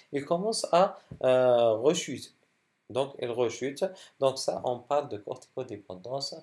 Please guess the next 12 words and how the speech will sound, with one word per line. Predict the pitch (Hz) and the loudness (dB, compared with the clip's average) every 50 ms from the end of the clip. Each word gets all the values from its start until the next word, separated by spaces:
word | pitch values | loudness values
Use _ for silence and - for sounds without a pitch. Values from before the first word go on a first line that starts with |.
| _ _ - _ _ - - | _ _ -20 _ _ -8 -4
Euh, | 127 127 120 120 120 117 113 110 110 107 107 107 104 101 98 95 95 92 95 | -2 0 0 2 0 0 0 0 0 -2 -2 -4 -8 -10 -12 -12 -8 -8 -8
c'est | 95 - - 123 - - - | -8 -8 -10 -10 -10 -8 -10
une | 127 113 - - | -10 -10 -10 -10
indication | - - 120 113 113 107 - - 110 107 - - 131 135 131 | -10 -10 -10 -8 -10 -12 -12 -10 -12 -10 -8 -6 -4 -4 -4
de | 113 113 110 | -2 -2 -2
passer | 110 - 104 101 - - 131 | -2 -2 -6 -10 -8 -8 -6
à | 123 117 | -6 -6
un | 113 113 120 | -6 -6 -8
autre | 127 - - - 156 180 175 _ | -10 -10 -10 -14 -12 -12 -14 _
traitement. | - - - - - _ _ _ _ - - - - _ - | -18 -14 -14 -14 -14 _ _ _ _ -20 -20 -20 -18 _ 4
Donc | 160 190 196 196 - | 6 6 6 4 0
voilà, | 135 123 - 135 160 156 135 135 151 175 175 - | -10 -6 0 4 6 6 8 8 6 4 4 0